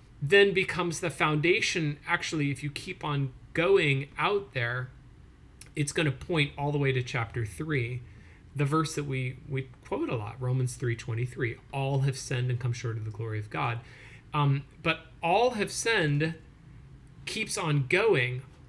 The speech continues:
All can be justified because all are guilty. <laughs> So actually, the, the universality of the curse,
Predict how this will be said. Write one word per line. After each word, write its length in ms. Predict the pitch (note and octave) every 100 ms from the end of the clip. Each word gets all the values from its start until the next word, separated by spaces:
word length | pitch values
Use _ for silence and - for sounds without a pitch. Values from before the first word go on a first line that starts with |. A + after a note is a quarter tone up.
| -
All 320 | G3 F#3 A3+ B3
can 360 | - A3 F#3
be 140 | D#3+ D3+
justified 1000 | D3+ G3+ A#3 - - B2+ A2+ A2 A#2+ C3+
because 420 | D3+ D3+ D#3+ C#3+ -
all 300 | C#3 C3+ D3
are 100 | C3+
guilty. 520 | A#2+ F3 F#3 - - - D#3 D3+ - -
<laughs> 120 | - - - - - - -
So 260 | - G#3 F#3+
actually, 600 | F#3+ G#3+ - A3+ F#3 E3+
the, 460 | D#3 D3 E3+ D#3 C#3+
the 80 | D#3+
universality 1400 | D3+ D3 F#3+ G#3+ D#3+ E3 E3 - D#3+ E3 F3 D#3+ D3+
of 300 | - C3+ C3
the 360 | C3+ C3 B2 A#2 C#3+ - -
curse, 520 | - - D#3+ B2+ -